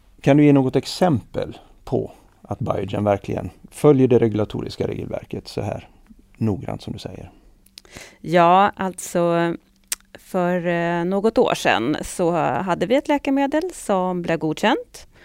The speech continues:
Speaker 2: och som vi lanserade och började sälja. Och, eh, men så började inkomma några enstaka rapporter om allvarliga biverkningar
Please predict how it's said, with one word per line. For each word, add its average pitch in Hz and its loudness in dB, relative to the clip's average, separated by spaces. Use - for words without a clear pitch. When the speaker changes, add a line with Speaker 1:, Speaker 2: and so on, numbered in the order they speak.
Speaker 2:
och - -8
som 170 -4
vi 165 -4
lanserade 165 0
och - -8
började 170 -2
sälja. 170 -2
Och, - -10
eh, 180 0
men 240 0
så 240 -2
började 226 4
inkomma 190 0
några 185 0
enstaka 170 -2
rapporter - -6
om 175 -4
allvarliga 151 -4
biverkningar 208 -4